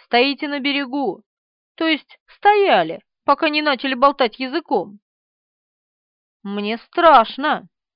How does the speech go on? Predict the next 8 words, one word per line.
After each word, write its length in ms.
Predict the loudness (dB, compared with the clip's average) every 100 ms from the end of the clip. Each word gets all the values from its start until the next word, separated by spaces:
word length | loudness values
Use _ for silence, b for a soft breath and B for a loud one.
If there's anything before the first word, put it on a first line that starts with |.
| _ _
предприняла 680 | -14 -12 -8 -8 -4 0 0
новую 380 | 0 -4 -4 -4
попытку 420 | -4 -4 -8 -8
Наташа. 640 | -6 -4 -4 -6 -12 -20 -20 _ _ _ _ _ _ _ _ -14
"Сейчас 340 | -6 0 -2
Генрих 560 | -2 -2 -2 -2 -8 -10
приведёт 440 | -6 -4 -2 0 2
Азора". 540 | 0 0 -2 -2